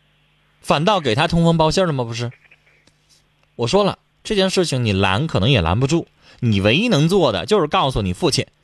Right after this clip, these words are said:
到底怎么回事儿，详情告诉给他，然后他愿意怎么做怎么做。告诉你父亲，你说我无异于说给我母亲当说客，我母亲已经结了婚了，我不再奢求你们俩在一起了。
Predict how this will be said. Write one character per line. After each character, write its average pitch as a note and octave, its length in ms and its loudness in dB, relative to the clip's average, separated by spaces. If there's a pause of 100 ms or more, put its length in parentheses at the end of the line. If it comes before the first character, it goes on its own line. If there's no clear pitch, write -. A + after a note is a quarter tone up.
(240)
到 F#3 240 0
底 C#3 120 -2
怎 G#2 140 -4
么 F#2 80 -4
回 B2+ 140 0
事 F#3+ 100 0
儿， - 120 -4 (160)
详 D#3 320 -2
情 C#3 200 -2
告 E3+ 180 0
诉 G#2 60 -4
给 D2+ 160 -6
他， G#2+ 220 -4 (320)
然 D3+ 200 0
后 F3+ 120 2
他 D#3+ 100 0
愿 E3+ 160 2
意 A#2+ 40 0
怎 F#2+ 120 -4
么 F2+ 60 -6
做 C3 100 2
怎 E2+ 100 -4
么 E2 80 -10
做。 C#3+ 180 -2 (760)
告 G3 180 2
诉 D3 60 0
你 G#2 140 -2
父 D3 160 0
亲， G#2+ 160 -2
你 G2+ 100 0
说 D3 140 2
我 A2 180 2
无 G#2+ 280 0
异 G#3+ 180 2
于 B2 160 2
说 C3+ 260 0
给 B2+ 140 -2
我 C3+ 120 2
母 F#2 160 -4
亲 A2 200 -2
当 A#2+ 160 0
说 A2+ 180 0
客， A2 100 0
我 B2 60 2
母 F3 160 0
亲 C#3 140 2
已 B2+ 40 0
经 G2+ 120 0
结 F#2 160 0
了 C#3 160 2
婚 F2 180 -4
了， E2 80 -6
我 F2+ 160 0
不 D#3+ 140 -6
再 A#3 120 2
奢 D3+ 200 0
求 A#2+ 100 0
你 G#2+ 80 -2
们 G2 60 -2
俩 F2 120 0
在 G2 160 0
一 F2 40 0
起 - 160 -8
了。 C2+ 160 -8